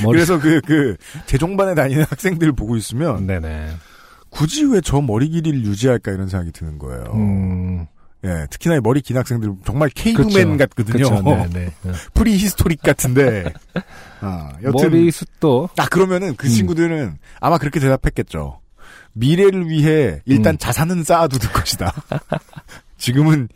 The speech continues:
Speaker 2: 이가 우글거릴지 모르겠으나."
Speaker 1: 아, 씻기는 씻겠죠.
Speaker 2: 네.
Speaker 1: 네.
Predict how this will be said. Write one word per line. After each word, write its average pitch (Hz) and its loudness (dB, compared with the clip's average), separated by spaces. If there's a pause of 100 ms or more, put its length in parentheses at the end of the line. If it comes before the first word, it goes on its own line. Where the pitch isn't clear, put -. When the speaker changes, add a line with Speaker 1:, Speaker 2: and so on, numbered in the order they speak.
Speaker 2:
이가 131 4
우글거릴지 143 2
모르겠으나." 139 2
Speaker 1:
아, 101 -2
씻기는 180 0
씻겠죠. 139 -2 (240)
Speaker 2:
네. - 0
Speaker 1:
네. 95 -2